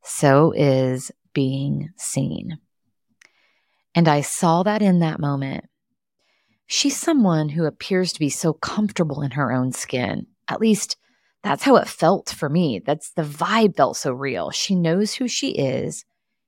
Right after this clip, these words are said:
and she's being that. And that's the key. You have to know who you are before you can be it.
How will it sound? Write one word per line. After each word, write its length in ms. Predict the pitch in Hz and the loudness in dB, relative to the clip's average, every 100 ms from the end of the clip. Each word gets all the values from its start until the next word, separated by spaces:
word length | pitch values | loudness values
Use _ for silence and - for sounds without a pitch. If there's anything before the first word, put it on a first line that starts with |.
| _ 165 | _ -2
and 140 | 170 | 0
she's 240 | - 170 | 0 -2
being 520 | 147 156 165 151 139 135 | -2 0 2 2 0 -4
that. 420 | 87 87 - - _ _ _ _ _ - | -8 -14 -18 -20 _ _ _ _ _ 4
And 140 | 165 | 6
that's 220 | 160 - | 4 2
the 100 | 165 | -2
key. 480 | - 165 135 120 - _ _ _ _ _ _ - | 0 2 0 0 -8 _ _ _ _ _ _ -4
You 80 | 170 | -4
have 100 | - | -2
to 100 | 151 | -4
know 460 | 143 165 196 185 | 0 6 8 6
who 160 | 156 143 | 4 -4
you 220 | 127 135 | -4 -6
are 460 | 127 82 - - 156 _ _ - | -2 0 0 -2 -10 _ _ -10
before 280 | 160 - 143 | -8 -4 -2
you 120 | 139 | -2
can 200 | - 139 | -4 -6
be 220 | 135 139 | -2 -2
it. 300 | 135 - - | -2 -6 -12